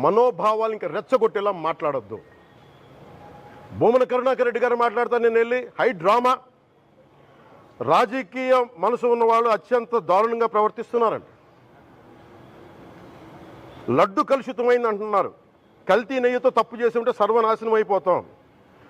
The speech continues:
రక్తం కక్కుకొని చచ్చిపోతాం. మీ నాశనం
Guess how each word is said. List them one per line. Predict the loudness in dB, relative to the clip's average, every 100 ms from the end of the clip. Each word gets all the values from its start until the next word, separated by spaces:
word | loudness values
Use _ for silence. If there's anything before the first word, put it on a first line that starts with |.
| -2 0
రక్తం | 2 0 0
కక్కుకొని | -2 -4 -4
చచ్చిపోతాం. | -6 -6 -6 -4 -4 -6 -18 -20 -20 -20 -20 -20 -20 -20 -20 -8 0
మీ | 2
నాశనం | 2 -2 -4